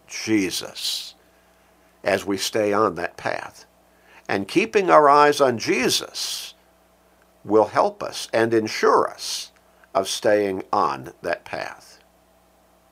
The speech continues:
Let's pray together. Father, help us to stay true to you, to stay faithful to our Lord and Savior, to stay on the path of righteousness, godliness,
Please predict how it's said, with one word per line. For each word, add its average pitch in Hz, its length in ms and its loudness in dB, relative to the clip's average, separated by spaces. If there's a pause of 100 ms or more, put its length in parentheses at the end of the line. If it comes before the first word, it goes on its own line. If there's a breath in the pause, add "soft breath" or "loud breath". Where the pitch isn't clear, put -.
(540 soft breath)
Let's 110 180 -4
pray 90 200 -2
together. - 440 -8 (680 loud breath)
Father, 127 540 4
help 131 300 2
us - 380 -8 (440)
to 104 100 -8
stay 104 240 0
true 110 260 -4
to 95 100 -8
you, 104 360 -4 (360 soft breath)
to - 80 -6
stay 123 260 2
faithful 160 500 0
to 151 200 0
our 143 280 4
Lord 123 260 4
and 139 140 -6
Savior, 82 580 -4 (960 soft breath)
to - 80 -8
stay 107 260 -2
on 107 160 -2
the 120 80 -8
path 90 400 -4
of 80 160 -6
righteousness, 107 840 -2 (140)
godliness, 95 840 0